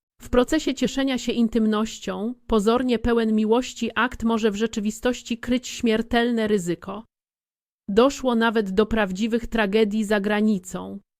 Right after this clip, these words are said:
Czym dokładnie jest ta niebezpieczna mina? Jak może w jednej chwili zamienić słodycz w tragedię? Proszę,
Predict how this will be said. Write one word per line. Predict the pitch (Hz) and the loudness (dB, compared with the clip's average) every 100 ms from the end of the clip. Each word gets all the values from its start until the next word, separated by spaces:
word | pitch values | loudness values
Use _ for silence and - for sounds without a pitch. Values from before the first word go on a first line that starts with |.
| _ - | _ -2
Czym | 285 285 | 2 4
dokładnie | 254 247 262 262 262 247 | 4 2 2 2 2 2
jest | 226 - - | 0 -2 -2
ta | 240 | 2
niebezpieczna | 226 202 214 - 233 233 - 220 | 2 2 -2 -2 -2 0 -2 0
mina? | 214 214 208 160 165 - _ _ _ _ _ | 2 2 2 -2 -8 -14 _ _ _ _ _
Jak | 233 233 233 | 0 2 2
może | 247 240 190 | 2 2 2
w | 202 | 2
jednej | 247 233 247 226 | 2 4 0 -2
chwili | - - 226 208 | -4 -2 0 0
zamienić | 214 214 226 214 - | 0 2 0 -2 -4
słodycz | - 226 214 214 226 | -4 0 0 0 -4
w | - | -4
tragedię? | 220 190 202 160 170 160 175 _ _ _ _ _ | -2 0 0 0 -4 -6 -12 _ _ _ _ _
Proszę, | 240 240 226 180 165 | 2 2 0 -6 -8